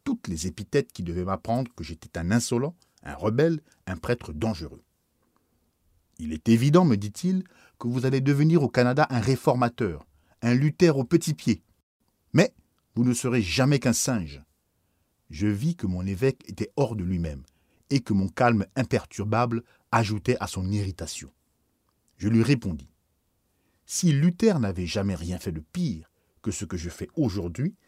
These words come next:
il devrait être à jamais béni par Dieu et par les hommes. » Je prie votre grandeur de se calmer. Le sujet sur lequel je lui parle est plus sérieux qu'elle ne le pense. Votre grandeur,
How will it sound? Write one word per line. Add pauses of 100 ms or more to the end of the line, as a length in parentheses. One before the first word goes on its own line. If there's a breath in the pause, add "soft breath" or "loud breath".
(280 soft breath)
il
devrait
être
à
jamais
béni
par
Dieu
et
par
les
hommes. » (760)
Je
prie
votre
grandeur
de
se
calmer. (600)
Le
sujet
sur
lequel
je
lui
parle
est
plus
sérieux
qu'elle
ne
le
pense. (720)
Votre
grandeur,